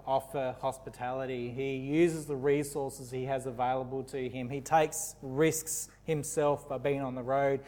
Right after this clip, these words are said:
He invests in the relationship by returning to the man after he's been cared for by the innkeeper. So,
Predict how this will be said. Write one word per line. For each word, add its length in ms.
He 140
invests 640
in 160
the 100
relationship 760
by 100
returning 720
to 100
the 100
man 380
after 260
he's 160
been 240
cared 300
for 160
by 140
the 140
innkeeper. 640
So, 300